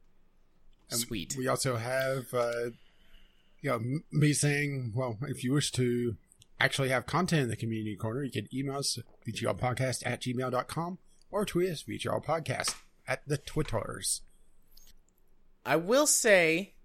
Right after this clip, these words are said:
Speaker 2: that Kyle contacted me about doing something. Although I, it would be more like its own segment as opposed to Community Corner,
Speaker 1: Oh,
Speaker 2: I
Speaker 1: no.
Speaker 2: think. We haven't had a chance to sit down and really talk about it, but it's a good idea.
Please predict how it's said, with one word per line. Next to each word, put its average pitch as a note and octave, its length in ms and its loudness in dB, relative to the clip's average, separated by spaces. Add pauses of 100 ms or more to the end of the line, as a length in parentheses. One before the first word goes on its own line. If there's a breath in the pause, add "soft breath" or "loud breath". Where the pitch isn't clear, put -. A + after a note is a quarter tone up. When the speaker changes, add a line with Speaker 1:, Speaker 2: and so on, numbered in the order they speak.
(460)
Speaker 2:
that C3 420 2
Kyle D#3 600 2
contacted C3 720 -6
me B2 260 -4
about A#2 300 -2 (220)
doing B2+ 500 -4
something. D3 720 -2 (480 loud breath)
Although D3 160 4
I, D#3 160 4 (260)
it E3 100 -2
would E3 120 0
be G3 140 -2
more G#3 120 0
like F#3+ 180 2
its - 220 -2
own D3+ 280 -4
segment D#3+ 600 0
as C3 180 -6
opposed C3 400 -4
to C3 80 -4
Community C3 420 -8
Corner, C#3+ 480 -2
Speaker 1:
Oh, - 40 -4
Speaker 2:
I - 20 -4
Speaker 1:
no. A2+ 140 -6
Speaker 2:
think. - 280 -2
We D3 120 -2
haven't C#3+ 180 -2
had C3+ 140 -2
a - 20 -6
chance C3 260 -4
to B2+ 80 -4
sit C3 220 -2
down B2+ 160 2
and B2 80 -4
really A#2+ 160 -4
talk A2+ 300 -4
about G2+ 260 -6
it, D#2+ 140 -10
but E2+ 200 -10 (460 loud breath)
it's D#3+ 180 2
a F#3+ 60 2
good F3 240 2
idea. C3 560 0